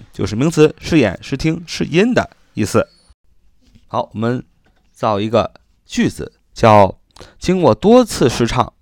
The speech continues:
他成为了一名职业歌手。经过多次的试唱，他终于成为了一名职业歌手。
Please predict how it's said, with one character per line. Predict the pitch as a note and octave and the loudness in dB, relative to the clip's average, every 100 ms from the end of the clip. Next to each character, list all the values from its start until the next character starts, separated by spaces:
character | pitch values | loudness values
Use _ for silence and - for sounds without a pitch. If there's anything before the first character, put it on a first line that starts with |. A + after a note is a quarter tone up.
| _ - | _ -2
他 | C3 | 0
成 | C3 - B2 | 0 -2 -2
为 | A2+ A2 | 4 4
了 | G#2 - | 4 -2
一 | - A2+ | -4 -2
名 | G#2 A2 | -2 -2
职 | B2+ | 2
业 | A#2+ | 2
歌 | E2 G2 | 2 -4
手。 | F2+ F2 - | -2 -6 -12
经 | - A3 | -8 -2
过 | G3 | 0
多 | C3+ B3 C#4+ E4 | 2 2 2 2
次 | - | -2
的 | A#2 | -4
试 | G#2+ - | -4 -6
唱， | G#2+ B2+ - - - | -4 -4 -6 -16 -20
他 | - C3 | -10 -10
终 | - A#3 G#3 | 0 0 2
于 | |
成 | C#3 - A#2+ | -4 -6 -4
为 | B2 | -2
了 | |
一 | A#2 | -2
名 | A2+ A2 - | -4 -6 -6
职 | - G3 | 0 2
业 | A3+ C3 | 2 2
歌 | B2+ A#2+ | 4 4
手。 | G2 | 2